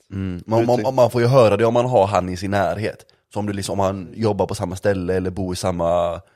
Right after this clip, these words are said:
Speaker 1: område, eller din frus, eh, din fru jobbar med hans fru eller någonting sånt, då får du ju höra det här, "Åh, fan, han är pedofil." Så alla runt om honom får ju reda på det.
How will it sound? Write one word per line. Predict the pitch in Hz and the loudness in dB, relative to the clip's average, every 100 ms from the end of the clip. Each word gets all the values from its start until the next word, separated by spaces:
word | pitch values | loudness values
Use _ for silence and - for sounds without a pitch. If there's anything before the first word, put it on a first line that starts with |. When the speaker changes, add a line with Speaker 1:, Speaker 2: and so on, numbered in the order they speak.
| _ - | _ -6
Speaker 1:
område, | 101 90 90 82 90 92 90 _ _ | -4 -2 -4 -2 -2 -4 -6 _ _
eller | 95 92 90 92 _ | -6 -4 -6 -10 _
din | 107 101 90 | -6 -6 -6
frus, | - 98 87 80 - - _ _ _ _ _ 92 | -4 -2 -2 -6 -10 -10 _ _ _ _ _ -8
eh, | 87 85 90 | -4 -4 -2
din | 101 98 | -4 -4
fru | - 95 92 | -4 -2 0
jobbar | 92 90 | 0 2
med | 87 87 | 0 0
hans | 90 92 87 | 0 -2 -6
fru | - 101 92 90 | -6 -2 -2 -2
eller | 92 | -4
någonting | 90 90 92 | -4 -8 -6
sånt, | 98 95 | -6 -4
då | 104 | -4
får | 110 | -4
du | 110 | -2
ju | |
höra | 117 113 90 95 | 2 4 4 2
det | 98 | 0
här, | 85 | 0
"Åh, | 92 90 | -2 -6
fan, | 87 | -8
han | 85 85 | -8 -8
är | |
pedofil." | 80 85 - 95 73 | -8 -8 -8 -10 -8
Så | |
alla | - 110 107 | -2 0 2
runt | 110 104 | 0 -4
om | - 110 98 | -2 -2 0
honom | 95 120 113 | 0 0 0
får | 110 | 0
ju | |
reda | 98 85 | 0 0
på | 85 | -4
det. | - | -12